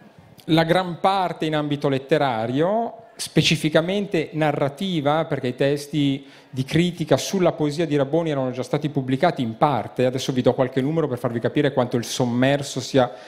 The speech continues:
largamente preponderante rispetto a quello che effettivamente conosciamo,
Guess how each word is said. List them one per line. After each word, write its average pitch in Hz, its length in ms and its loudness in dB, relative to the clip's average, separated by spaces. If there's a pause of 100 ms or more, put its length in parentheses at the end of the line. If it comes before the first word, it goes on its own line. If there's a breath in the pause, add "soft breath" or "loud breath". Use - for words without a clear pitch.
(200 loud breath)
largamente 131 600 2
preponderante 123 760 -2
rispetto 120 320 -2
a - 40 4
quello 117 160 4
che 117 60 -4
effettivamente 113 600 0
conosciamo, 107 680 2